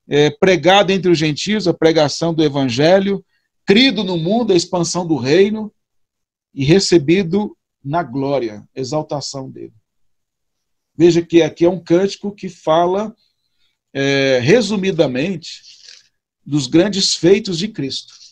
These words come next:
aqui como Redentor. E aí eu tô querendo mostrar só pra vocês,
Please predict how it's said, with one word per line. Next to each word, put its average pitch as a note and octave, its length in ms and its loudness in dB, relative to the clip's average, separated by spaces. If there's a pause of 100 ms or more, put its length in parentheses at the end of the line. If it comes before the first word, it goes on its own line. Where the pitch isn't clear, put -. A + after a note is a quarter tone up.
(400)
aqui A#2+ 300 -18
como C3 220 -12
Redentor. B2+ 640 -8 (800)
E C#3+ 120 0
aí D3+ 160 6
eu G3+ 180 4
tô G3 140 2
querendo G3+ 260 0
mostrar E3 460 0
só D3+ 160 -4
pra D3 140 -4
vocês, D3+ 760 -4